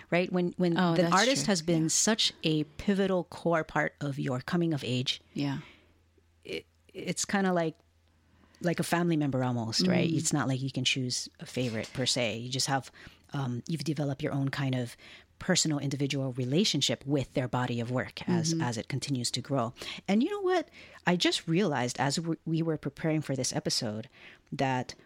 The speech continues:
Speaker 1: when you count Indigo Girls, um,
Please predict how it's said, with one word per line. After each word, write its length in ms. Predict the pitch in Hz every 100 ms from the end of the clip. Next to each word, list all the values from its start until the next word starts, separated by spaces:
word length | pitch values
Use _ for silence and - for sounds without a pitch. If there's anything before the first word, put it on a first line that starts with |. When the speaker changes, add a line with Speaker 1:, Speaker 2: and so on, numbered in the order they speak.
| _
Speaker 1:
when 420 | 151 160 156 151 151
you 280 | - 160 151 143
count 420 | - 180 185 - - _ _ _ _ _ _
Indigo 320 | 165 165 175 160
Girls, 460 | 151 139 135 - - -
um, 360 | 131 123 123